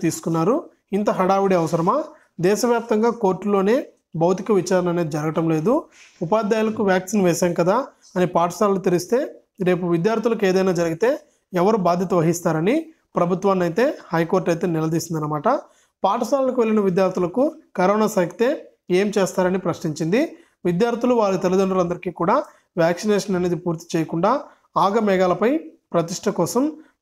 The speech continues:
పాఠశాలను పునఃప్రారంభించడం అనాలోచిత నిర్ణయం అని కూడా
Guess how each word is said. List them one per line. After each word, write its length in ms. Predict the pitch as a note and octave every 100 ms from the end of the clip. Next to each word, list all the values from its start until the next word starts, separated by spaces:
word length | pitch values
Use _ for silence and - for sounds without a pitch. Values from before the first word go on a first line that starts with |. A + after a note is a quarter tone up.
| F3
పాఠశాలను 500 | F3+ F#3 A3 A3 G#3
పునఃప్రారంభించడం 760 | F3 E3+ F#3+ F3 E3 D3+ E3+ C#4+ - - _ E3
అనాలోచిత 440 | F3 G#3+ G#3+ F#3 F3+ F3
నిర్ణయం 260 | E3+ F3 E3+
అని 80 | D#3+ E3
కూడా 160 | G3+